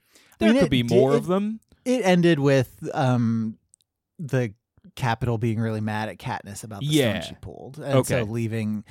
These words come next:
Speaker 1: A-, and the, I'll, I mean, I'll give you that the second does the much str-, the much more common thing that second books and trilogies do, where it does not stand as well on its own
Speaker 2: No.
Speaker 1: as a discrete book,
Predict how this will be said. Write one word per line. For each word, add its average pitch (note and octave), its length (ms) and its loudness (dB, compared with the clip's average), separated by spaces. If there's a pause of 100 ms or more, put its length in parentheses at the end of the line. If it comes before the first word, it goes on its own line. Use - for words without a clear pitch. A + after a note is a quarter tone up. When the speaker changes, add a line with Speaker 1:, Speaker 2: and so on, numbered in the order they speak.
(280)
Speaker 1:
A-, - 180 -6
and F#3+ 220 4
the, F3 340 4
I'll, F3+ 240 4
I F3 140 4
mean, E3+ 120 2
I'll D#3+ 120 2
give D3 160 2
you D3 80 4
that C3+ 160 0
the B2+ 80 0
second C3+ 600 0
does C3 220 0
the B2+ 100 0
much B2+ 260 -2
str-, - 300 -4
the C3+ 200 -4
much C3 420 -4
more A#2+ 320 -2
common B2 400 -2
thing A#2+ 300 -2
that A2+ 200 -8
second A2 640 -4
books A#2 300 -6
and A2 100 -4
trilogies G#2+ 480 -6
do, A2+ 360 -2
where G#2+ 260 -8
it - 300 -8 (120)
does B2 220 -2
not B2 240 -2
stand A2+ 400 -6
as A2 160 -8
well A2+ 280 -4
on A2+ 180 -6
its G#2 160 -10
own A2 500 -4 (540)
Speaker 2:
No. B2+ 260 4
Speaker 1:
as A2 240 -2
a G#2 260 -6
discrete A2+ 640 -12
book, G#2+ 400 -10